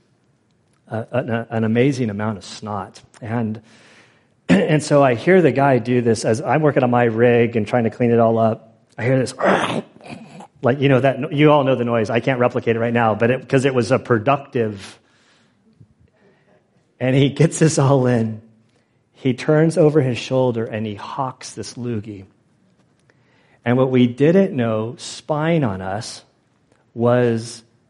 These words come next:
a warrant officer who's, like, a top dog that was basically, he dropped in to spy on our operation, just to see how we were doing as a platoon. He happened to be walking by. And this loogie,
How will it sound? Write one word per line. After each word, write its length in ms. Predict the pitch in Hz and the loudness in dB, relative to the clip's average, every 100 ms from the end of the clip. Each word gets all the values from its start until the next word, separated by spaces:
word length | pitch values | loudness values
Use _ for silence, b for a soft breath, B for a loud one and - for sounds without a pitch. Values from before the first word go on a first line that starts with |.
| - | -2
a 80 | |
warrant 440 | 110 110 131 135 120 | -2 0 2 2 0
officer 520 | 104 101 - 113 107 | -4 -6 -12 -10 -10
who's, 280 | - 117 104 | -6 -6 -4
like, 160 | 110 107 | -6 -4
a 80 | |
top 380 | 98 - 127 - | -8 -4 -4 -4
dog 400 | 123 117 104 95 | 0 0 0 -4
that 100 | 120 | -8
was 160 | 120 107 | -6 -4
basically, 640 | 131 127 143 143 123 117 | -2 0 -2 0 0 0
he 160 | 117 120 | -2 -6
dropped 380 | 120 143 143 139 | 2 2 2 0
in 120 | 123 | 0
to 80 | 117 | -2
spy 360 | - 131 123 | -2 0 2
on 120 | 123 | 2
our 100 | 120 | 0
operation, 580 | 117 117 117 117 120 139 | 0 0 0 0 -2 -4
just 160 | 131 120 | -4 -2
to 80 | 143 | -4
see 200 | - 143 | 0 0
how 140 | 131 | 2
we 100 | 123 | 2
were 160 | 120 113 | 2 2
doing 280 | 123 123 | 4 4
as 120 | 117 120 | 2 -2
a 40 | |
platoon. 680 | 120 107 127 117 120 120 120 b b b b b _ _ _ | -10 -8 -4 -2 -2 -4 -8 b b b b b _ _ _
He 380 | - - 143 | -16 -2 -2
happened 400 | 139 - 135 139 | -2 -4 -4 -4
to 80 | 120 | -6
be 120 | 113 | -6
walking 460 | 110 110 113 - 104 | -6 -4 -6 -6 -10
by. 520 | 101 104 98 92 95 _ - - - - - | -8 -8 -8 -12 -18 _ -20 -20 -20 -20 -4
And 220 | 127 127 | 0 2
this 220 | 135 139 - | 2 0 0
loogie, 680 | 139 151 151 131 120 117 | 4 6 6 4 0 0